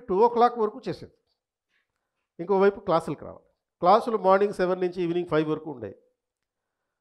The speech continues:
ఫైవ్కి క్లాస్ అయిపోయిన తర్వాత మళ్ళీ ఇంటికి వెళ్ళి నైట్ టూ ఓ క్లాక్ వరకు ప్రిపరేషన్ అయింది. And అదృష్టం ఏంటంటే వాళ్ళ పిల్లలు తన తల్లి కల-, వాళ్ళ తల్లి క-, పడే కష్టాన్ని చూసి వాళ్ళు కూడా అర్థం చేసుకుని అనవసరమైన డిమాండ్లు ఏవి చేసేవాళ్ళు కాదు.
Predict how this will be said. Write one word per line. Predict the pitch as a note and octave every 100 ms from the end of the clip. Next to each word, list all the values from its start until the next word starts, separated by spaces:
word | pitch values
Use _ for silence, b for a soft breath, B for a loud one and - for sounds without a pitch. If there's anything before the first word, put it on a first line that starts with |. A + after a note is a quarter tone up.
| _ _ _ _
ఫైవ్కి | F3 A3+ B3+
క్లాస్ | A#3+ A3 A3+
అయిపోయిన | A3 A3 G#3+
తర్వాత | G#3+ G#3+ G#3+
మళ్ళీ | F#3 F3+ G3+
ఇంటికి | G3 F#3+ F3+
వెళ్ళి | D3 A#2 - _ _ _ _
నైట్ | C3 E3+ A#3 A#3
టూ | F#3+ F#3
ఓ | G#3
క్లాక్ | G3 F#3+ F#3
వరకు | E3 A#3+
ప్రిపరేషన్ | - E3 B2+ A2 F2+
అయింది. | _ _ _ _ _
And | F#3+ F3+
అదృష్టం | F3 G#3+ A3+ G#3
ఏంటంటే | G3+ F#3+ G#3+
వాళ్ళ | G3+ E3+
పిల్లలు | E3+ F3+ G3+ F#3+ E3+ b b b b _ _ _ _ _ -
తన | E3+
తల్లి | E3+ F3+ G3+
కల-, | A#3 G3 F#3+ F#3+
వాళ్ళ | E3+ E3 -
తల్లి | F#3 A3
క-, | G3+ F3+
పడే | F3+ F3
కష్టాన్ని | E3+ C#3+ F#3+ F3
చూసి | D3+ C3+
వాళ్ళు | E3 D#3+ E3+
కూడా | F3
అర్థం | D#3 D#3+
చేసుకుని | D#3+ D3 - C3 _ _ _ _ _
అనవసరమైన | D3 G3 A#3 G#3+ G#3 G3
డిమాండ్లు | E3+ E3 D#3+ D#3
ఏవి | E3+
చేసేవాళ్ళు | D3+ C3 B2+ G#2+
కాదు. | -